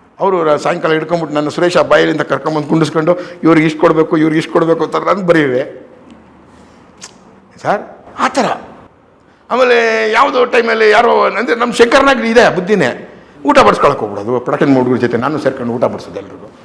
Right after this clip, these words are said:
ಲಂಚ್ ಟೈಮಲ್ಲಿ, ಶೂಟಿಂಗ್ನಲ್ಲಿ,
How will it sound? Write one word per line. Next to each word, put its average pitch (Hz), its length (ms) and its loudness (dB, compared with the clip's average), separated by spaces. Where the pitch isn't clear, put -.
ಲಂಚ್ 156 180 -2
ಟೈಮಲ್ಲಿ, 107 320 -4
ಶೂಟಿಂಗ್ನಲ್ಲಿ, 196 760 0